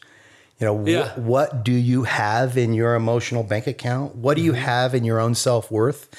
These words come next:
Speaker 1: How important is that?
Speaker 2: Mm-hmm.
Speaker 1: And the story I like to tell is, you know, you're working your tail off and you make a hundred dollars.
Speaker 2: Mm-hmm.
Speaker 1: And I invite Paul over to dinner and I set
Speaker 2: Mm-hmm.
Speaker 1: that hundred dollars in cash on the counter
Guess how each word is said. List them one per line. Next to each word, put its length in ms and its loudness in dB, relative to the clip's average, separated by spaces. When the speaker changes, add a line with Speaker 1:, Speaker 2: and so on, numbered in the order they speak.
Speaker 1:
How 340 0
important 580 0
is 200 -2
that? 360 -2
Speaker 2:
Mm-hmm. 200 -8
Speaker 1:
And 80 2
the 60 0
story 200 4
I 60 4
like 200 2
to 60 -4
tell 440 0
is, 420 2
you 120 0
know, 160 2
you're 880 4
working 640 2
your 100 2
tail 320 0
off 280 0
and 120 2
you 60 2
make 180 2
a 60 2
hundred 240 2
dollars. 460 -4
Speaker 2:
Mm-hmm. 260 -10
Speaker 1:
And 600 2
I 140 2
invite 420 0
Paul 280 2
over 180 0
to 100 0
dinner 380 0
and 160 2
I 120 0
set 180 2
Speaker 2:
Mm-hmm. 80 -4
Speaker 1:
that 120 2
hundred 340 2
dollars 420 2
in 100 0
cash 380 -2
on 100 2
the 60 0
counter 420 -2